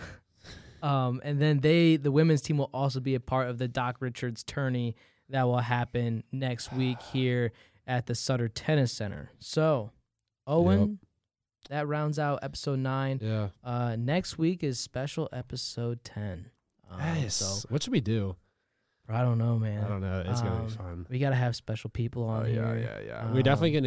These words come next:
Speaker 2: gonna, who did we have on first episode? It was a girls' basketball team, right?
Speaker 1: Girls' basketball.
Speaker 2: We should definitely have Claire and Jordan, ask them if they wanna come on again, just say, "Hey," real quick or something like that, but
Speaker 1: Actually? Like, actually?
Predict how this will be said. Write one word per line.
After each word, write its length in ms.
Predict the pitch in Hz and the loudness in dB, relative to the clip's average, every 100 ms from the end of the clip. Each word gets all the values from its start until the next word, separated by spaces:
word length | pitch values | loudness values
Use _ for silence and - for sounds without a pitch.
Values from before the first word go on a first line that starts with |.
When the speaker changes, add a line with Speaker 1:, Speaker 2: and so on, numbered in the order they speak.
| 123 | 0
Speaker 2:
gonna, 140 | 82 | 0
who 180 | 120 160 | 2 2
did 100 | 170 | 2
we 80 | 170 | 2
have 200 | 143 120 | 2 2
on 200 | 117 113 | 0 -2
first 280 | - 104 110 | -2 -4 -2
episode? 440 | 101 104 113 110 | -4 -2 -2 -2
It 80 | 110 | 0
was 100 | 107 | 0
a 80 | 101 | 0
girls' 260 | 95 110 98 | 0 0 0
basketball 280 | 110 98 | -2 -2
team, 120 | 87 85 | -6 -4
right? 140 | 90 | -2
Speaker 1:
Girls' 200 | 120 127 | -2 -2
basketball. 460 | 120 123 - 107 104 | -2 -2 -4 -4 0
Speaker 2:
We 60 | |
should 100 | 117 | 2
definitely 340 | 107 110 113 98 | 2 -2 -2 -2
have 360 | 101 98 92 | 0 -2 -6
Claire 280 | - 98 98 | -8 -6 -4
and 120 | 92 | -4
Jordan, 300 | 92 92 90 | -2 -2 -2
ask 200 | 90 90 | -6 -6
them 100 | 92 | -6
if 60 | 87 | -6
they 120 | 92 | -8
wanna 180 | 87 90 | -8 -8
come 200 | 92 87 | -8 -6
on 80 | 87 | -8
again, 240 | 85 87 | -8 -8
just 140 | 87 - | -8 -10
say, 100 | 85 | -10
"Hey," 160 | 87 | -10
real 160 | 87 87 | -10 -10
quick 320 | - 87 85 | -10 -12 -12
or 60 | 87 | -14
something 200 | 80 - | -14 -16
like 100 | - | -16
that, 220 | - 67 | -14 -10
but 40 | 123 | -6
Speaker 1:
Actually? 280 | 139 - - - _ _ _ _ _ _ _ _ _ | -4 -6 -10 -14 _ _ _ _ _ _ _ _ _
Like, 100 | 139 | -4
actually? 400 | 127 147 - 196 | -2 -2 -2 -4